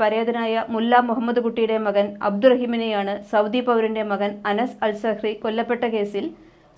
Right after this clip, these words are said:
സൗദി കോടതി വധശിക്ഷയ്ക്ക് വിധിച്ചിരിക്കുന്നത്. കേസ് ഇപ്പോൾ അപ്പീൽ കോടതിയുടെ പരിഗണനയിലാണ്.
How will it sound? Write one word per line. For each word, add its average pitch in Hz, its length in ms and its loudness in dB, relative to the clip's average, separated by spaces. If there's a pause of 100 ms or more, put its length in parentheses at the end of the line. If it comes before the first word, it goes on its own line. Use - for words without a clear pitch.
സൗദി 240 320 4
കോടതി 214 420 0
വധശിക്ഷയ്ക്ക് 220 680 -2
വിധിച്ചിരിക്കുന്നത്. 202 1040 -4 (680)
കേസ് 262 280 6
ഇപ്പോൾ 240 400 2
അപ്പീൽ 226 320 2
കോടതിയുടെ 220 560 2
പരിഗണനയിലാണ്. 202 840 0